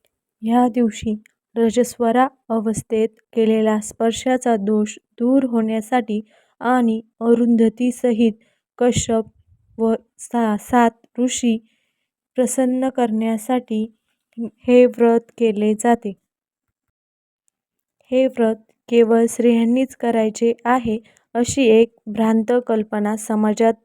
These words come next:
उभी राहिलेली आहे. ऋषी तर स्त्री पुरुष सर्वांचेच आहे, म्हणून सर्वांनी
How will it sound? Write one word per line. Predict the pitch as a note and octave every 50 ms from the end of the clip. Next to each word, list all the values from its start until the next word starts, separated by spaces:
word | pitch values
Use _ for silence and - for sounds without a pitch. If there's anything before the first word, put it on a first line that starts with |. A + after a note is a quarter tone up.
| _ _
उभी | A#3 A#3 G#3 G#3 A#3+ B3+ B3+
राहिलेली | A#3 G#3+ G#3 G#3 G3 G#3+ G#3 G#3 G#3+ A#3+ - _
आहे. | A3 A#3 A#3 G#3 G3 F#3 - _ _ _ _ _ _ _ _ _ _ _ -
ऋषी | A3+ A3 A#3+ A#3 - - C#4 C4+ C4+ C#4 -
तर | G#3 G#3 G#3+ A3 - _ _ _ _
स्त्री | - - - A#3+ B3+ C4 C4+ C4+
पुरुष | C4+ _ A#3 A3+ A3 A3+ A3+ G#3+ - - _ _
सर्वांचेच | _ - A#3+ A#3+ A#3 A3+ A#3 A#3 A3+ - A#3+ A#3 A3+ - _ _
आहे, | A#3 A#3+ A#3 G3+ G#3 F#3+ - _ _ _ _ _ _ _ _
म्हणून | A3+ A#3 B3 B3+ C4 A#3+ A3 A3+
सर्वांनी | A3 - - B3 A#3+ A3+ A#3 A3 A#3 A#3 A#3 A#3+ C4+ C4 A#3+ A#3